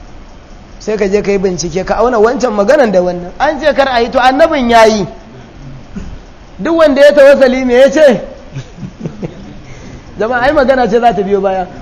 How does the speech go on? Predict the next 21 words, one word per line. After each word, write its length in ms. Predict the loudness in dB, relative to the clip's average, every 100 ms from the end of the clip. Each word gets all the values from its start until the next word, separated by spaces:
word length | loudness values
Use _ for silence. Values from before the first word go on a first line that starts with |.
| -16 -2
Wanda 380 | 0 0 -2
ya 220 | -2 -2 0
tawassali 580 | 0 2 2 0 0 2
ko? 280 | 2 2 -6 -16 -16 -18 -10 -2
To, 140 | -2 -2
in 160 | -2
ya 100 | 0
faɗi 180 | 0 -2
mummunan 380 | -2 -2 0 0
magana 420 | 2 0 0 -2 -4 -16 -16 -18 -18 -4
akan 300 | 0 2 4
wanda 260 | 4 4 4
ya 120 | 4
tawassali, 520 | 4 2 2 0 -2 0
annabi 500 | 0 2 2 4 4
ya 100 | 4
yi. 220 | 4 2 -2 -10 -16 -18 -18 -18 -18 -20 -20 -20 -18 -18 -20 -20 -20 -20 -4
Ai 220 | -2 -2
dai 440 | 2 2 2 -4 -10 -16 -14
su 140 | -10 -4
ɗin 220 | -4